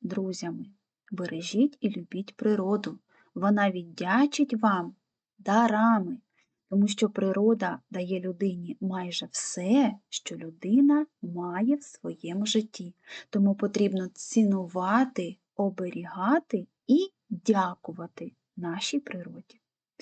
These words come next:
Виконайте, будь ласка, інтерактивне завдання за посиланням, яке знайдете у своїх електронних щоденничках.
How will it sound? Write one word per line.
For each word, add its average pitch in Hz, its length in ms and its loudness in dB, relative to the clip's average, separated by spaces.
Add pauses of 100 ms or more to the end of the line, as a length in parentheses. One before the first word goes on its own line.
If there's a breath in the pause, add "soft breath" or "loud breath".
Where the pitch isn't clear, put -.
(340 loud breath)
Виконайте, 320 500 6
будь 233 180 4
ласка, 226 320 4
інтерактивне 208 720 2
завдання 190 540 -4
за 185 120 -8
посиланням, 247 720 2
яке 196 280 -4
знайдете 202 600 0 (180)
у 269 240 2
своїх 190 600 -6
електронних 196 680 -4
щоденничках. - 920 -14